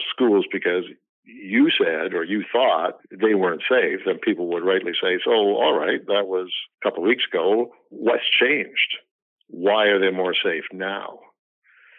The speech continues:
So I think that's gonna be difficult. And when they close schools, in the past. They certainly kept them closed for far longer than they'd originally suggested. You know, Ontario has been the jurisdiction that's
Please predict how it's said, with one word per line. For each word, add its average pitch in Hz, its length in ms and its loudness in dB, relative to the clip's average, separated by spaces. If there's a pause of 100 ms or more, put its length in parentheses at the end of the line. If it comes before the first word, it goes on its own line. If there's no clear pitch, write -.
(200)
So 92 60 0
I 95 260 4
think 127 160 2
that's 104 220 2
gonna 95 240 2
be 82 380 -2 (440)
difficult. 98 520 0
And 95 80 -2
when 98 100 0
they 95 80 2
close 120 320 2
schools, 92 460 2 (640)
in 107 140 2
the 87 80 -4
past. 95 480 -4 (800)
They - 120 -6
certainly 104 220 2
kept - 240 0
them 87 100 -6
closed 87 480 -4
for 82 140 -6 (100)
far 92 240 2
longer 87 380 -2
than 87 480 -8
they'd 95 160 0
originally 87 500 0
suggested. - 600 -2 (400)
You 85 80 -12
know, 87 100 -6
Ontario 92 380 4
has 87 160 0
been 95 220 0
the 80 260 -6 (260)
jurisdiction 95 720 2
that's 85 140 -6